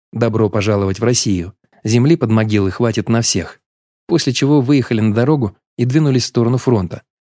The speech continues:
но через несколько километров съехали с нее в лес, и уже там, маскируя следы, двинулись назад,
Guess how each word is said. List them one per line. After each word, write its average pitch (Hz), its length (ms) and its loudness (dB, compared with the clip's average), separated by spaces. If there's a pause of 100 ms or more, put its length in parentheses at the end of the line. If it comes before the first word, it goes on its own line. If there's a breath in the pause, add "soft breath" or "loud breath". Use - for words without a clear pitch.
но 113 80 2
через 104 240 0
несколько 104 460 -2
километров 107 500 -2
съехали 139 360 0
с - 100 -4
нее 113 220 2
в 113 60 -2
лес, 90 260 -2 (340)
и 113 80 0
уже 107 180 0
там, 147 200 0
маскируя 107 420 0
следы, 113 520 -2
двинулись 107 460 0
назад, 101 420 -2